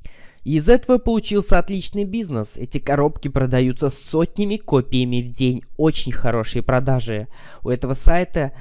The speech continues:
за счёт того, что просто сама идея очень оригинальна и интересна.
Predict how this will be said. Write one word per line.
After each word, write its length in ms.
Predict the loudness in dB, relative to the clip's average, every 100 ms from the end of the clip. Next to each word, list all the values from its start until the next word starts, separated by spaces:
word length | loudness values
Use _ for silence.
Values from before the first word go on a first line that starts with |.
| -14 -8
за 140 | -4
счёт 220 | -2 -2 -2
того, 240 | 0 0
что 180 | 0 -2
просто 340 | 0 0 -2
сама 400 | -2 -2 0 -2 -4
идея 500 | -6 -4 -2 -2 -2
очень 420 | -4 -4 -6 -6
оригинальна 680 | 0 0 0 -2 -2 -2 -4
и 180 | -6 -6
интересна. 800 | -6 -4 -2 0 0 0 -2